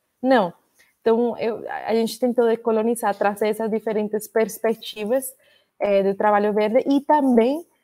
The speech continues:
da questão acadêmica, né? Por exemplo, como pesquisadores,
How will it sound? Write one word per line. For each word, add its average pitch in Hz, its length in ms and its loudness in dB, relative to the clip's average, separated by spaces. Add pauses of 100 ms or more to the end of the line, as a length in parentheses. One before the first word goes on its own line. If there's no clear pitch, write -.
(160)
da 240 160 0
questão 254 360 0
acadêmica, 247 720 2 (180)
né? 196 280 -6 (540)
Por 233 140 2
exemplo, 220 340 0
como 233 300 2
pesquisadores, 247 1040 2